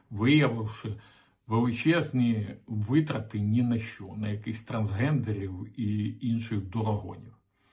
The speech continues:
Так от, що далі?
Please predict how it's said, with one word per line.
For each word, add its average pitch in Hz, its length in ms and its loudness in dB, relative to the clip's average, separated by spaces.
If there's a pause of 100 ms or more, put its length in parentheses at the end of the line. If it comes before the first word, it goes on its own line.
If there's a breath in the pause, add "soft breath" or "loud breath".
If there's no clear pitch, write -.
(920 soft breath)
Так 139 220 0
от, 117 260 0 (2250)
що - 240 2
далі? 110 420 -2